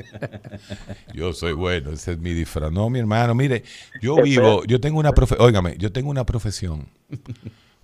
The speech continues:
Speaker 1: que cuando yo decidí venir a los medios decía, "Guerrero, pero tú sabes que los psiquiatras en el mundo, eh, se mantienen bajo perfil, los psiquiatras, usted entra por la puerta de adelante y sale por la puerta de atrás". Yo decía, "Exactamente eso es lo que hay que romper".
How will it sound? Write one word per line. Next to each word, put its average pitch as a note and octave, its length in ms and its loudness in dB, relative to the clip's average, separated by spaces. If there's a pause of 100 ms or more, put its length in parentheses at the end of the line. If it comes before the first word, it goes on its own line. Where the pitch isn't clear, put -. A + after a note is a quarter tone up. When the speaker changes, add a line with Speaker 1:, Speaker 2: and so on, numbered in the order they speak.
(140)
Speaker 1:
que F#2 220 -2
cuando F2+ 760 -2 (160)
yo F#2 220 -4
decidí F#2+ 800 -4 (500)
venir F2+ 300 -4
a G2+ 40 -2
los G2+ 100 -2
medios E2+ 220 -4 (100)
decía, E2 120 -6
"Guerrero, D3 340 -6
pero A#2 120 -8
tú B2+ 80 -16
sabes D3+ 160 -8
que D3 80 -14
los C3+ 100 -10
psiquiatras A#2 480 -6
en G2 60 -6
el F#2+ 80 -6
mundo, E2 440 -8 (560)
eh, E2 140 0
se G#2+ 140 -2
mantienen G#2 420 -2
bajo G#2+ 260 0
perfil, G2 760 -2 (420)
los - 140 -2
psiquiatras, G#2 840 2
usted F#2 240 0
entra G2 200 -2
por F#2 120 0
la F#2 80 -2
puerta F#2 260 -2
de F#2 60 -2
adelante F#2 340 -4
y D#2 40 -10
sale F2+ 200 -8
por F2 140 -8
la F2 80 -6
puerta E2 320 -6
de E2+ 60 -4
atrás". D#2+ 260 -6
Yo F2 80 0
decía, F#2 220 -2
"Exactamente A2 1000 -4
eso A2+ 100 -6
es - 20 -4
lo G2+ 80 -6
que G#2 60 -4
hay F#2 60 -4
que F#2 120 -6
romper". G2 400 -6